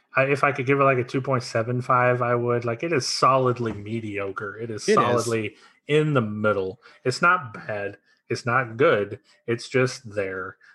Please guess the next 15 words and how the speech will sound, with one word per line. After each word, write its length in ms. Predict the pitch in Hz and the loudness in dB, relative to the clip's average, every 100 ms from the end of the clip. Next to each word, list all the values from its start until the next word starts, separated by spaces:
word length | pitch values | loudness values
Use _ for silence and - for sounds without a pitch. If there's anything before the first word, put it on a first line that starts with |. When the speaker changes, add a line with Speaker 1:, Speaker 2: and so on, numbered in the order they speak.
| _ - | _ -2
Speaker 2:
It 60 | |
Speaker 1:
And 80 | 165 | 0
Speaker 2:
is. 340 | 147 113 - - _ - | 2 0 -6 -16 _ -2
Speaker 1:
is 160 | 143 | 0
it 80 | 151 | 2
entertaining? 680 | 160 160 - 175 175 175 180 - _ _ _ | 2 2 0 0 2 0 -2 -10 _ _ _
Parts 240 | - 131 147 | 0 0 2
of 60 | 117 | 4
it 40 | |
are. 360 | 107 127 131 _ _ _ _ 117 | 4 4 0 _ _ _ _ -2
Uh, 80 | 113 | 0
is, 440 | 113 117 - - | 2 -2 -4 -10
is 200 | 127 113 117 | -6 -4 -2
it 240 | 117 107 | -4 -2
boring? 420 | 113 135 160 170 | 2 4 4 0